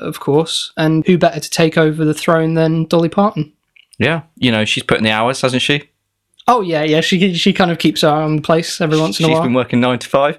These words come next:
Speaker 1: <laughs> Ba-dum-tsh.
Speaker 2: We got that one out of the way. That's done. That's done. Professional. Um, well, where do you want to start? I suppose we could start with, I've, I, I tell you what,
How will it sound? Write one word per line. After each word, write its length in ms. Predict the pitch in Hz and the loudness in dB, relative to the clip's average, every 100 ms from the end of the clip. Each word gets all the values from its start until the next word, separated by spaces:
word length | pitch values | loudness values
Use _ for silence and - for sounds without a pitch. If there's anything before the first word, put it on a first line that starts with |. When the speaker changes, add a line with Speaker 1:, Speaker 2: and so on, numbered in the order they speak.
| _ | _
Speaker 1:
<laughs> 80 | - | 0
Ba-dum-tsh. 2000 | 208 147 254 - 254 254 - _ - 214 233 233 - - - - - - - - - _ - - 196 202 160 156 | 0 2 2 2 0 0 -2 _ -6 -2 0 0 -2 -4 -6 -6 -10 -6 -6 -6 -12 _ -4 -2 -2 -2 -2 0
Speaker 2:
We 100 | 156 | 2
got 140 | 170 | 2
that 80 | 156 | 2
one 120 | 147 | 0
out 120 | 131 110 | 0 -2
of 60 | |
the 80 | 110 | 0
way. 240 | 98 98 - - _ - | 0 -2 -10 -20 _ -4
That's 200 | 127 127 | -4 0
done. 300 | 120 95 87 _ - | -2 -2 -4 _ -2
That's 220 | 117 - | -2 0
done. 260 | 98 92 | -2 -2
Professional. 680 | 90 110 113 107 101 92 85 _ - | -2 -2 -2 -2 -2 -4 -4 _ -4
Um, 560 | 147 175 180 185 185 - _ - - _ - | 0 0 0 0 -2 -6 _ -20 -20 _ -4
well, 180 | 190 214 | 0 2
where 100 | 233 | 0
do 60 | 226 | 0
you 40 | |
want 120 | 196 | -2
to 60 | - | -2
start? 340 | - 110 92 | 0 0 -2
I 40 | - | -4
suppose 300 | - 117 117 | -2 -2 -2
we 80 | |
could 140 | 107 110 | -4 -4
start 320 | - 107 - | -2 -2 0
with, 360 | 104 98 - - | -4 -6 -10 -4
I've, 200 | 131 127 - | -4 -2 -2
I, 220 | 139 139 | 0 0
I 40 | 139 | -2
tell 180 | 185 | -2
you 80 | 110 | 0
what, 240 | 98 - | 0 -2